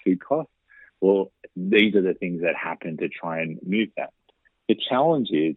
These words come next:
that sometimes that then affects the value that we're getting. And when we talk about value, I'm talking about the nutritional value that you're getting. So as a mum, you're, you're looking at how do your kids, um, get the right nutrients so that they can grow and be healthy and strong.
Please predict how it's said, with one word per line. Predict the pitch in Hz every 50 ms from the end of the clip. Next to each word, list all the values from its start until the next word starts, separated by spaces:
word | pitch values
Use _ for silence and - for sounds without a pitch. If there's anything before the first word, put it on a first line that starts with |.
| -
that | - 90 - -
sometimes | - 110 110 101 - 117 107 98 -
that | - 87 - -
then | - 92 87 87
affects | - - - 80 73 - _ _ _
the | - 90
value | 80 76 85 78 80 87 87 87 87 76
that | 82 78 -
we're | 85 78
getting. | 73 78 76 73 76 73 - -
And | 87 98
when | 107 110
we | 120 123
talk | 120 - - 120 -
about | 104 85 85 76 71 -
value, | - 76 76 80 85 85 85 - -
I'm | 87 95
talking | 90 - 87 - 95 92
about | 85 85 85 80
the | - 85
nutritional | 87 87 85 - - - 95 92 - - 107 98 90
value | 82 82 76 76 76 78 78 76 -
that | 78 76 -
you're | - 82 76 -
getting. | 78 73 69 71 - _ _
So | - 95 87 85 - _ - - - _ _ _
as | - 101 98 98
a | 95
mum, | 87 85 80 76 73 87 101
you're, | 104 98 92 92 90 - -
you're | - 95 90 90 87 87
looking | 87 87 - - - 87 80
at | 80 80 80 - _ -
how | - - 98 92
do | 87
your | 90 92 85 78 73
kids, | - - - - 82 - 76 123 151 156 - _ _ _ - - - - _ _ _
um, | 87 85 85 80 82
get | 78 - 87 90 85 -
the | 98
right | 90 85 85 80 78 95
nutrients | 95 85 82 78 - - 90 101 - _ _
so | 95 87
that | 85 -
they | - 82
can | - - 90 85
grow | 80 - - 90 87 82 82 80 80 82 82 -
and | 87 87 85
be | 78 76 73 69 -
healthy | - 78 - _ - 76
and | 69 71 - -
strong. | - - 135 - - 67 -